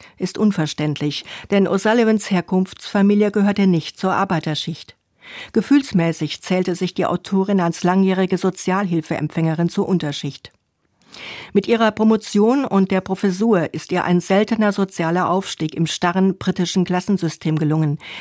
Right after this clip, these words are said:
der wegen Kürzungen im Sozialsystem heute so kaum mehr möglich wäre. „Mir gewidmet, der Siebenjährigen“, schreibt die Autorin in ihrer Widmung.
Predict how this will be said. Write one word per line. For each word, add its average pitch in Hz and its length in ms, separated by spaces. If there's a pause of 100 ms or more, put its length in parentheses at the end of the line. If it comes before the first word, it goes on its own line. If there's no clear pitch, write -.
(140)
der 196 120
wegen 208 220
Kürzungen 233 560
im 180 80
Sozialsystem 175 1040
heute 185 400
so 202 220
kaum 175 320
mehr 165 140
möglich 170 420
wäre. 143 280 (960)
„Mir 240 160
gewidmet, 170 540 (220)
der 190 120
Siebenjährigen“, 151 800 (240)
schreibt - 560
die 185 80
Autorin 165 500
in 160 120
ihrer 180 240
Widmung. 147 400